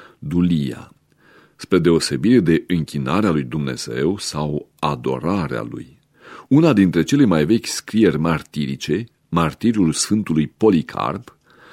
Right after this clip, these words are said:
face deosebirea între închinarea adusă creaturii și cea adusă Creatorului. „Noi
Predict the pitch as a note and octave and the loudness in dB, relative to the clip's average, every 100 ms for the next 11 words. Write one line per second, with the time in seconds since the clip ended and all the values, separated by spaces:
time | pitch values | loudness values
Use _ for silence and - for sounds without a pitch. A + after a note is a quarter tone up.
0 | - - C3+ D#3 C#3+ G2 G#2 G2 - D#2 | -20 -6 -2 2 2 6 6 6 2 0
1 | A2+ F#2+ - E2+ D2+ D#2+ - F2+ E2 C#2+ | 0 0 -2 -2 0 0 0 0 0 0
2 | D#2 E2 A#2+ F2+ - - C#2+ F#2+ D#2 C#2 | -2 0 2 0 -2 -4 -4 -2 -2 -4
3 | - G2 E2 C2+ - C#2+ B1+ C#2+ A2+ - | -2 0 0 -4 -8 -6 -4 -4 -6 -10
4 | _ _ - C2+ - C#2 F2 G2 - - | _ _ -12 -10 -6 -4 -4 -8 -14 -20
5 | _ C#2+ C2 E2+ - D2 - D#2 C#2 - | _ -8 -4 -4 -2 -4 -4 -4 -4 -4
6 | - C2+ A#1 A#1 - _ _ _ _ _ | -2 -2 -2 -10 -16 _ _ _ _ _
7 | _ _ D#2+ D#2+ G2 B2+ B2 | _ _ -4 0 4 4 0